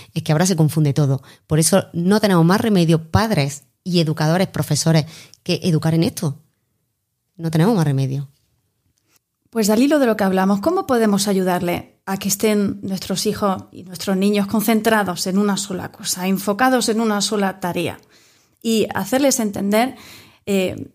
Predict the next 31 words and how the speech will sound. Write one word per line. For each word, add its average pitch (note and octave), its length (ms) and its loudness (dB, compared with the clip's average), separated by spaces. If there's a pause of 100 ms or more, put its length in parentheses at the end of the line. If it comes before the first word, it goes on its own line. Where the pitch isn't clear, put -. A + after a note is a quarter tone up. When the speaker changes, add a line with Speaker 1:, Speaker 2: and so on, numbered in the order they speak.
(340)
Speaker 2:
que A3+ 120 2
es A#3 140 2
eficaz A3+ 640 -2
no G#3 120 0
hacer G3+ 360 -2
varias G3 520 -2
cosas - 420 -4
a - 60 -10
la - 160 -12
vez. - 320 -14 (260)
Tenemos G#3 400 0
el, G3 260 -2
el F#3 160 -2
falso G#3+ 380 0
concepto G#3+ 560 0
de G3 180 -2
que F3 280 -4 (180)
la - 160 -6
persona G3 320 0
más G3 220 2
capaz G3+ 580 -2
es F#3+ 140 -2
la F#3 220 0
que F#3+ 120 -2
es, - 300 0 (200)
la F#3 140 -4
que F#3+ 80 -8
puede G3+ 220 0
realizar F#3+ 400 -2
una F#3+ 180 2
multitarea. F3+ 840 -4